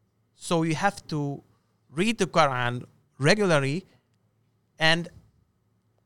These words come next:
look into a prophet's life and live like him,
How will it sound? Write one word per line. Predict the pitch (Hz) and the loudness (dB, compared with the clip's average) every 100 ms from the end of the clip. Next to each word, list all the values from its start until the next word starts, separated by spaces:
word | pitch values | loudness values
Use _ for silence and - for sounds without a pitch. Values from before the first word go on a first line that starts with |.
| _ _ _ _ _ _ _ _ _ _ _ _ | _ _ _ _ _ _ _ _ _ _ _ _
look | 170 220 226 | -2 -2 0
into | 185 - 165 156 - - | -4 -4 -6 -8 -10 -6
a | |
prophet's | 139 156 143 - 117 | 2 2 2 -8 -8
life | 110 - - - _ _ _ _ _ _ _ _ _ _ _ _ _ _ - | -8 -8 -16 -20 _ _ _ _ _ _ _ _ _ _ _ _ _ _ -2
and | 151 135 127 - _ _ _ _ | 0 0 -4 -10 _ _ _ _
live | 139 170 135 | -4 -4 -2
like | 135 - | -8 -8
him, | 156 | -10